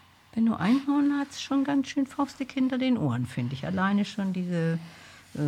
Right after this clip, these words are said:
kleine Beantwortung, äh,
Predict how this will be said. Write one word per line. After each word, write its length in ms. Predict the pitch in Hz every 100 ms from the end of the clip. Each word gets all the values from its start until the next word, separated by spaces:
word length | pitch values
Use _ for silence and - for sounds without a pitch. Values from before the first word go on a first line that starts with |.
| 143 143 143 -
kleine 340 | - 156 175 170
Beantwortung, 1200 | 156 131 143 180 185 165 160 160 165 160 160 -
äh, 280 | 151 143